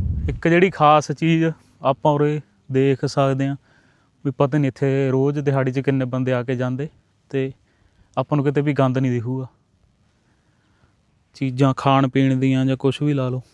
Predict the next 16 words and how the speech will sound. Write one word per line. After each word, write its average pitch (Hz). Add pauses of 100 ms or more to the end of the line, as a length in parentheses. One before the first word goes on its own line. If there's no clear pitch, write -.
(800)
ਤੇ 131 (680)
ਇੱਥੇ 147
ਨਾ 147
ਕੋਈ 156
ਚੌਵੀ 147
ਘੰਟੇ 147
ਪੁਲਿਸ 135
ਵਾਲੇ 135
ਫਿਰਦੇ 131
ਰਹਿੰਦੇ 143 (280)
ਜਾਂ 131
ਇਹਨਾਂ 139
ਦੇ 143
ਅਧਿਕਾਰੀ 135
ਕੋਈ 127
ਵੀ, 135